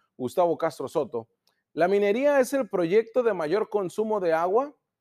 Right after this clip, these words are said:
y es su mayor fuente de contaminación. Altera el nivel freático, desplaza las aguas subterráneas, contamina el agua superficial con sales minerales como sulfatos, óxidos, aceites, grasas, lubricantes,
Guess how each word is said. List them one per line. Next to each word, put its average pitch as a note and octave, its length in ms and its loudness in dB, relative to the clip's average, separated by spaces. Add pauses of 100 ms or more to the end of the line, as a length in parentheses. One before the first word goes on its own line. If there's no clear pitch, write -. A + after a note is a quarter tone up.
(160)
y E3 180 0
es A3+ 100 2
su D4 120 -2
mayor A3 400 2
fuente B3+ 340 -2
de B3 140 0
contaminación. F3+ 920 -4 (840)
Altera F#3 520 2
el C4+ 120 0
nivel G3+ 320 0
freático, F3+ 760 -4 (300)
desplaza B3 640 2
las A3 180 0
aguas A#3 280 0
subterráneas, D#3 920 -4 (400)
contamina G3+ 760 2
el A#3 120 4
agua F#3+ 300 2
superficial D#3 880 -4 (300)
con D#3 200 0
sales F#3 380 2
minerales D#3 680 -2
como A#2+ 220 -10
sulfatos, B2 760 -4
óxidos, C3 560 -8
aceites, C3+ 580 -8
grasas, C#3 400 -2
lubricantes, A#2+ 680 -6